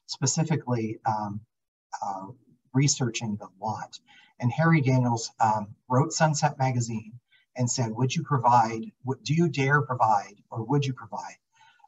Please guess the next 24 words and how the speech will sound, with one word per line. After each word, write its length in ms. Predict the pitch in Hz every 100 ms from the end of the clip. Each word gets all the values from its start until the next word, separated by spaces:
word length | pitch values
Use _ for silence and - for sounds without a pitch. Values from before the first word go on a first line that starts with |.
| -
an 160 | 127
introduction 640 | 127 143 - 135 120 - 110
to 100 | 113
me 180 | 107 98
to 80 |
Cliff 240 | - 110 101 107
May?" 340 | 104 95 -
And 120 | 113 110
actually 360 | 123 - 127
the 80 | 110
Mays 540 | 110 113 123 123 - -
and, 480 | 110 104 104 104 104 _ _ _ _ _ _
um, 420 | - 95 - - - - _ -
the 80 | 110
Daniels 440 | 107 110 107 101
became 400 | - 98 113 101
fast 440 | 101 - 98 - - -
friends. 440 | - - - - _ _ _ _ _ _ 110
And, 460 | 110 107 107 110 -
uh, 260 | 107 101 104 -
again, 420 | 113 127 - -
specta-, 760 | - - 127 - 143 139 131
spectacular 760 | - 131 123 - 151 147 135 123
desert, 380 | 120 110 104